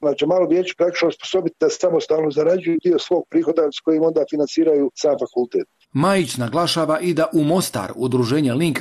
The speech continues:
Speaker 2: godišnje donese između pedeset i sedamdeset hiljada eura kroz doprinose, plate, P D V ili kupovinu raznih proizvoda.
Speaker 1: Znači, mi smo ovih petnaestak godina,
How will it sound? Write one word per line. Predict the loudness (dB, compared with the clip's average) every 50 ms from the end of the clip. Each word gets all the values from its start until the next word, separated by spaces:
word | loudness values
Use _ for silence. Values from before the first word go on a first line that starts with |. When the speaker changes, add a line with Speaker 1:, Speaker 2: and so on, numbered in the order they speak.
| -4
Speaker 2:
godišnje | -2 0 0 0 0 -2 -4 -6 -8 -10
donese | -8 -4 -2 0 0 0 -2 -4 -4 -2
između | -2 -2 0 0 0 0 -2
pedeset | -2 -4 -2 -2 -2 -2 0 0 -2 -2 -2 -6 -12 -20 -8 -4
i | -2
sedamdeset | 0 0 0 2 2 2 0 0 0 -2 -4 -2
hiljada | -2 0 2 2 0 0 -4 -8 -6 -2
eura | 0 0 2 2 0 -2 -4 -6
kroz | -6 -8 -6 -4 -4
doprinose, | -4 -4 -4 -8 -10 -10 -10 -12 -12 -14 -16 -18 _ _ _
plate, | -4 -2 -2 -2 -4 -6 -10 -14 -16 _ _
P | -2 -2 -2
D | 0 -2 -2
V | -2 -2 -2 -2 -4 -4 -2
ili | 0 0 0
kupovinu | 0 -2 -2 -2 0 0 0 0 0 0
raznih | 0 0 0 0 -2 -4 -6 -6
proizvoda. | -8 -8 -8 -8 -10 -12 -12 -14 -14 -16 -20 -20 _ _ _
Speaker 1:
Znači, | -6 -4 -2 0 2
mi | 2 2 2
smo | 2 2 2
ovih | 2 2 2 0 -2 -2 -4
petnaestak | -2 0 0 0 0 0 -2 -2 0
godina, | 0 0 0 0 0 2 2